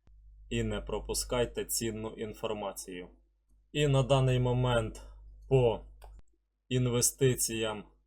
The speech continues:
у фондовий ринок та криптовалюту даний відеоогляд буду завершувати.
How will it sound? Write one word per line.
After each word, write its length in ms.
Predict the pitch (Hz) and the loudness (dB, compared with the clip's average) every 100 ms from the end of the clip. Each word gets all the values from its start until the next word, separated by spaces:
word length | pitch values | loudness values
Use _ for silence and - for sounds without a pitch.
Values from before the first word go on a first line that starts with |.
| _ _ _ _ - | _ _ _ _ 0
у 160 | 131 | 0
фондовий 640 | 113 - 120 110 113 117 | 0 0 0 2 4 6
ринок 420 | 117 123 113 101 - | 6 4 0 -4 -8
та 320 | - 113 101 - | -2 0 0 -4
криптовалюту 920 | 107 110 - 113 113 117 110 107 98 - _ _ - - _ _ _ _ _ _ _ _ _ - | -4 -4 0 2 2 2 -2 -4 -6 -8 _ _ -20 -20 _ _ _ _ _ _ _ _ _ -16
даний 460 | 104 131 120 113 | -2 0 2 -2
відеоогляд 880 | 107 117 101 110 107 113 107 101 98 | -2 -2 2 2 2 2 2 -4 -6
буду 260 | 110 104 107 | -6 -4 -2
завершувати. 920 | 117 120 143 131 - 123 123 120 | -2 4 4 4 0 0 -2 -2